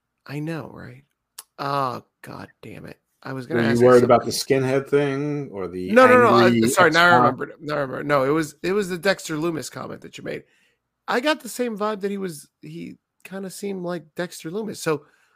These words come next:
Speaker 1: how do you, I understand that Dexter Lumis has hair,
Speaker 2: Mm-hmm.
Speaker 1: but they kinda look alike in their menacing stare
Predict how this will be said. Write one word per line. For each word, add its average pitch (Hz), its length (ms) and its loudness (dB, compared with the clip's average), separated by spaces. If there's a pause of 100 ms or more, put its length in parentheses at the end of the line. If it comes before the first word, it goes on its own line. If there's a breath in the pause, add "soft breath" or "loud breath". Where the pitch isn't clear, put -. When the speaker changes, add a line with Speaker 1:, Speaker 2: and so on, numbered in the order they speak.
(140)
Speaker 1:
how 247 420 2
do 302 80 4
you, 285 340 -2 (800)
I 202 200 2
understand 196 420 -2
that 127 160 -4
Dexter 156 380 -4
Lumis 143 340 -4
has 127 260 -10
hair, - 360 -12 (760)
Speaker 2:
Mm-hmm. 120 260 -4 (340)
Speaker 1:
but 190 280 4 (160)
they 180 340 -2
kinda 240 500 -6
look 180 320 -4
alike 143 420 -2
in 143 260 -6
their 131 540 -6
menacing 143 580 -8
stare 135 800 -4